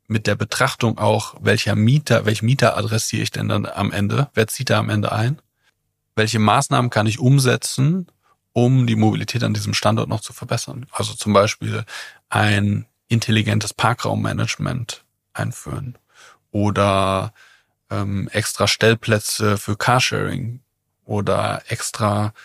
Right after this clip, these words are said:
Stellplätze für Fahrräder. Vielleicht auch die Möglichkeit, dass man sein E-Fahrrad laden kann und so weiter. Da gibt's, haben wir einen großen Katalog von Maßnahmen, die man umsetzen kann. Und dann sprechen wir Empfehlungen aus,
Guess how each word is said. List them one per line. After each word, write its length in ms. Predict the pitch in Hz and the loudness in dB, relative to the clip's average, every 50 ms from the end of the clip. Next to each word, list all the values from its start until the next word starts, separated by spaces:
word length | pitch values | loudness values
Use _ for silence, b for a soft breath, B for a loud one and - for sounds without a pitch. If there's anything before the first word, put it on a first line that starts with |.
| b b b b b b b | b b b b b b b
Stellplätze 920 | - - - 104 110 113 107 - - - 110 107 - - - 117 107 104 | -6 -2 0 2 2 2 0 -4 -6 -2 -2 -2 -2 -2 -2 0 0 0
für 400 | - - - 110 107 110 104 104 | 0 -2 0 2 2 2 2 2
Fahrräder. 680 | - - 127 120 131 120 113 104 98 - 80 113 - _ _ _ _ _ _ _ _ - | 0 2 2 4 4 2 2 -2 -2 -4 -6 -8 -10 _ _ _ _ _ _ _ _ -8
Vielleicht 400 | - 104 98 101 101 104 - - | -4 0 0 0 0 0 -4 -4
auch 180 | 87 104 104 | -4 -4 -2
die 100 | - 107 | -2 0
Möglichkeit, 580 | 104 107 107 - - 110 - - 104 98 - - | 2 2 2 0 -2 -4 -2 0 0 0 0 0
dass 120 | 107 - - | -4 -6 -4
man 120 | 104 107 | -4 -2
sein 140 | 107 101 107 | -2 -2 -2
E-Fahrrad 640 | - 123 127 127 - - 104 104 107 104 104 - - | 0 0 0 2 2 2 0 0 0 -2 -4 -6 -4
laden 280 | 85 - - - 113 | -2 -2 -2 -2 -6
kann 280 | - - - 117 120 - _ | -10 -12 -12 -14 -14 -14 _
und 180 | - 117 113 | -4 -4 -4
so 120 | - 110 107 | -4 -4 -4
weiter. 340 | 104 98 - - - - _ _ B B B B B B B B | -4 -4 -6 -8 -12 -18 _ _ B B B B B B B B
Da 120 | - 107 107 | 2 2 2
gibt's, 420 | 107 101 - - - - - - _ _ _ _ _ _ _ _ _ _ | 2 0 -2 -8 -10 -10 -12 -14 _ _ _ _ _ _ _ _ _ _
haben 160 | - - 107 110 | -8 -2 0 0
wir 40 | |
einen 80 | 104 101 | 0 2
großen 300 | - 120 127 - - 113 | 2 2 2 2 0 -2
Katalog 580 | - 117 - - 104 107 110 120 139 160 156 - | -2 -2 0 2 2 2 4 2 2 0 -2 -2
von 160 | - 110 104 | 0 2 2
Maßnahmen, 520 | 104 104 113 117 - - 117 113 110 107 | 4 4 2 2 0 -2 -4 -4 -4 -4
die 100 | 107 107 | -4 -2
man 160 | 110 107 - | -2 0 2
umsetzen 400 | 131 147 147 - 143 - - 139 | 2 2 2 2 -2 -2 -4 -6
kann. 340 | - - 139 139 143 147 151 _ b b b b b b b b b b _ _ | -2 0 0 2 2 0 -2 _ b b b b b b b b b b _ _
Und 340 | - 104 101 101 104 104 104 | -2 -2 0 0 0 0 0
dann 140 | 107 104 104 | 0 0 0
sprechen 300 | - - 113 104 104 104 | 0 -2 -2 0 0 0
wir 80 | 98 | 0
Empfehlungen 540 | 101 107 - - 127 131 131 123 120 117 - | 0 0 0 2 4 4 6 4 4 2 0
aus, 600 | - 110 113 113 117 113 117 113 - - - | 0 0 2 2 2 2 0 -2 -4 -6 -8